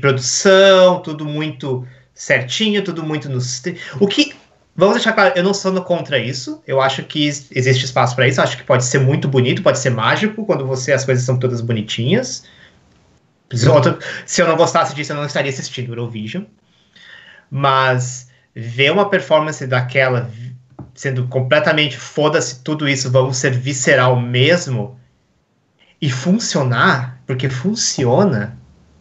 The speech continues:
sabe? Foi muito impressionante. Eu fiquei assim, olha, e, e detalhe, a Rússia s-, até, acho,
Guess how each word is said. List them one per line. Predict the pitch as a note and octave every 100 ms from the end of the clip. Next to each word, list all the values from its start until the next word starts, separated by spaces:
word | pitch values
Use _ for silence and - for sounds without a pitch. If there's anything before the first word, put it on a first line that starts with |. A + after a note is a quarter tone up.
| _ _ _ _ _ _
sabe? | - - C3 B2+ B2 -
Foi | - D3+ F#3+
muito | F3 D3+ F#3 G#3 G#3
impressionante. | F#3 E3 C3 D#3 C3 A#2+ - -
Eu | B2 C#3 C#3+
fiquei | F3+ D#3+ D#3
assim, | D#3 - C#3+ C3+ B2+ - - - _ _ _ _ _ - D3 C#3 A#2+ - - -
olha, | D3 G3 D#3 B2 - - _ _ _ - - C3+
e, | F3+
e | F3+ E3
detalhe, | F3 F3 F#3 F#3 E3+ B2 B2 -
a | C3+ C3+
Rússia | B2+ - F#3+
s-, | - - - -
até, | C3+ B2+ D3 D3+ D3 B2+ B2
acho, | - B2 - -